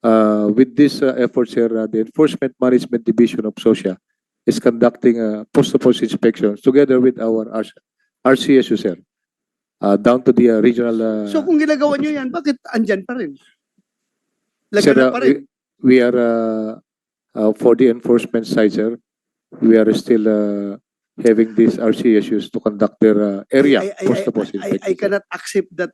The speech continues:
Speaker 2: explanation, uh,
Speaker 1: Yes, sir.
Speaker 2: na andyan pa rin. Tapos,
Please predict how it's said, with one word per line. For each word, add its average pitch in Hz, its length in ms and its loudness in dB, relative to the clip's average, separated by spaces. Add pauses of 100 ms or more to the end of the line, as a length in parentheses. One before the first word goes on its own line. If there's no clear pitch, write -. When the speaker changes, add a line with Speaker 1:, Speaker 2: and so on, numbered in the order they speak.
Speaker 2:
explanation, 175 800 -4 (160)
uh, 165 320 -8
Speaker 1:
Yes, 113 240 4
sir. 98 160 -6 (640)
Speaker 2:
na 170 340 -6
andyan 165 400 -2
pa 151 80 -6
rin. 190 320 -2
Tapos, 165 400 -10